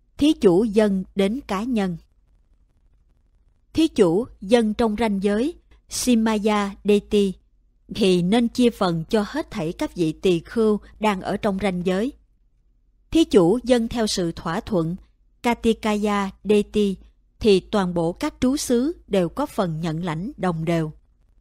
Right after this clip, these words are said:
Nghĩa là khi được dâng ở một trú xứ thì được dâng cho tất cả.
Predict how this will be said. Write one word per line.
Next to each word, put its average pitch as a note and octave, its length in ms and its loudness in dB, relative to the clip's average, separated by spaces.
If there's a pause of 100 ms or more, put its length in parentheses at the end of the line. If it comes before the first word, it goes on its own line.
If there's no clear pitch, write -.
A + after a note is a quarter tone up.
(160)
Nghĩa F#3+ 200 2
là G3+ 300 -2 (320)
khi C4+ 140 2
được F#3+ 260 2
dâng G#3+ 240 2
ở - 180 0
một G3 260 -2
trú C#4 180 2
xứ B3 340 2 (280)
thì F#3+ 140 2
được E3 280 -6
dâng G3 320 0
cho G3 140 -2
tất - 300 -10
cả. E3 280 -6